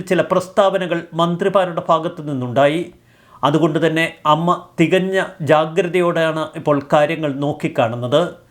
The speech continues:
വേട്ടക്കാരെ സംരക്ഷിക്കുക എക്കാലത്തും അമ്മ സംഘടനയുടെ ലക്ഷ്യങ്ങളിൽ ഒന്നു തന്നെയായിരുന്നു. മുൻപ് നടി ആക്രമിക്കപ്പെട്ട കേസിൽ ദിലീപിനെ സംഘടനയിലേക്ക്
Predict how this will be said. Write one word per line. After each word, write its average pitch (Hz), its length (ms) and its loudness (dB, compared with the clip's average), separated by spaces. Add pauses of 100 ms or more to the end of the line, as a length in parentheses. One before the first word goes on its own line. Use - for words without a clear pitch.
(440)
വേട്ടക്കാരെ 226 640 2 (100)
സംരക്ഷിക്കുക 202 640 0 (340)
എക്കാലത്തും 190 600 0 (180)
അമ്മ 175 240 0 (100)
സംഘടനയുടെ 175 680 0
ലക്ഷ്യങ്ങളിൽ 165 580 0
ഒന്നു 170 220 0
തന്നെയായിരുന്നു. 127 580 0 (580)
മുൻപ് 160 280 4 (240)
നടി 160 200 2 (120)
ആക്രമിക്കപ്പെട്ട 185 720 -4
കേസിൽ 180 300 0 (640)
ദിലീപിനെ 185 500 4 (180)
സംഘടനയിലേക്ക് 190 880 0